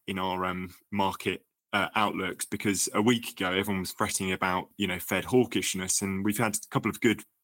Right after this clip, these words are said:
inflation reports. You know, we're, we're inevitably gonna be back flipping to the other side in, in a week or two. So it really comes down to fundamentals for, um, for these businesses, because, you know, they can't change the weather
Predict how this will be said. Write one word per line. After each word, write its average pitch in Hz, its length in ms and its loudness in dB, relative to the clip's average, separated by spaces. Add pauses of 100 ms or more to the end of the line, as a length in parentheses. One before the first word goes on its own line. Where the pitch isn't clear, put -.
(140)
inflation 104 520 2
reports. 101 680 2 (720)
You 110 80 2
know, 101 80 4
we're, 101 140 0 (120)
we're 107 140 6
inevitably 107 460 2
gonna 98 120 0
be 95 100 0
back 98 360 0
flipping 104 400 -2
to 104 100 -4
the 104 80 6
other 107 140 4
side 95 340 0
in, 92 140 0
in 95 180 -4
a 95 60 -2
week 98 280 0
or 92 100 -6
two. 92 420 -6
So - 180 2 (580)
it 135 120 2
really 131 460 6
comes 117 320 0
down 107 200 2
to - 80 -14
fundamentals 101 800 -2
for, 90 360 -2
um, 87 340 -6 (200)
for 90 340 0 (200)
these 95 220 0
businesses, 85 560 -4
because, 92 500 0 (400)
you 101 80 0
know, 90 100 0
they 101 140 2
can't 101 320 2
change 90 400 0
the 92 80 -2
weather 87 400 0